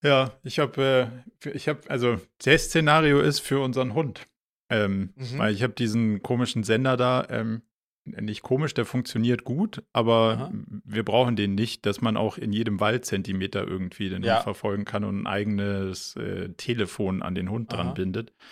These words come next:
Speaker 1: Aber so eine Marke, wo man dann irgendwie in der Stadt finden kann, wo sie unterwegs wäre, falls sie
Speaker 2: Aha.
Speaker 1: mal abdüst, ähm,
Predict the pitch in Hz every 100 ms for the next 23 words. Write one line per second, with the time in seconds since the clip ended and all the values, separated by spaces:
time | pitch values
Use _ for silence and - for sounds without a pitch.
0 | - - - - _ 107 104 110 98 104
1 | 107 107 - 113 107 104 107 127 147 165
2 | 165 170 127 123 127 120 120 123 117 113
3 | - 117 113 110 104 - 120 147 - -
4 | - 135 - 123 - 131 131 - 117 117
5 | 117 113 113 113 107 127 - 120 123 131
6 | 135 131 131 123 131 123 123 123 - -
7 | 131 143 - - 113 113 117